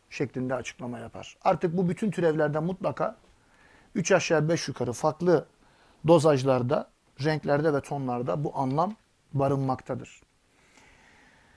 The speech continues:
Kelimelerin, o kelimeler arası işte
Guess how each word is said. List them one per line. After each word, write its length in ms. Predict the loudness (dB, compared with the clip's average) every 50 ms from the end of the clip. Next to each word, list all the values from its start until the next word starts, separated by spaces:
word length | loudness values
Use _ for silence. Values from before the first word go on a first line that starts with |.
| _ _ _ _ _ _ _ _
Kelimelerin, 540 | 6 8 8 8 8 8 8 6 6 6 2
o 120 | 0 -2
kelimeler 640 | 2 4 4 4 4 4 4 6 6 6 4 4 0
arası 680 | 2 4 6 6 4 4 2 2 2 4 4 2 0 -2 -6
işte 340 | -12 -12 -4 -2 -2 -2 -2